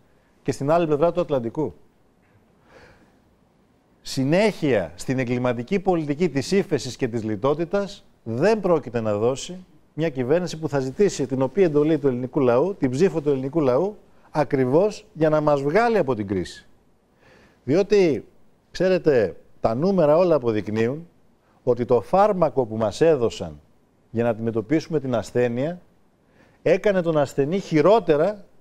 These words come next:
από ό,τι η ίδια η αρχική του ασθένεια. Μπήκαμε στο μνημόνιο με χρέος εκατόν είκοσι τοις εκατό του αεπ και έχουμε φτάσει σήμερα να έχουμε χρέος εκατόν εβδομήντα πέντε τοις εκατό του αεπ, να έχουμε μια ανεργία που είναι πρωτοφανής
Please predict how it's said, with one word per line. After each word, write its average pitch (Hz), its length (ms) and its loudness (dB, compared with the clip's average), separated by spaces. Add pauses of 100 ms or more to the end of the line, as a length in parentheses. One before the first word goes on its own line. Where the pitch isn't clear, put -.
(120)
από 131 180 -4
ό,τι 170 180 0
η 160 40 4
ίδια 160 240 0
η 147 60 2
αρχική 123 300 -2
του 120 100 0
ασθένεια. 90 420 -4 (220)
Μπήκαμε 131 640 2 (460)
στο - 220 0
μνημόνιο 127 760 0 (120)
με 120 160 0
χρέος 160 420 2
εκατόν 135 380 0
είκοσι 160 300 -2
τοις 117 140 -10
εκατό 117 420 0
του 120 180 0
αεπ 123 260 2 (720)
και 160 140 2
έχουμε 190 280 0
φτάσει 202 320 -2
σήμερα 202 320 -2
να 170 120 0
έχουμε 170 260 -2
χρέος 196 280 0
εκατόν 160 320 -2
εβδομήντα 151 440 2
πέντε 190 300 2
τοις - 140 -8
εκατό 127 360 0
του 110 140 -2
αεπ, 156 220 2 (540)
να 165 140 2
έχουμε 196 200 0
μια 196 260 2
ανεργία 175 520 2
που 208 120 -2
είναι 208 140 2
πρωτοφανής 175 960 -2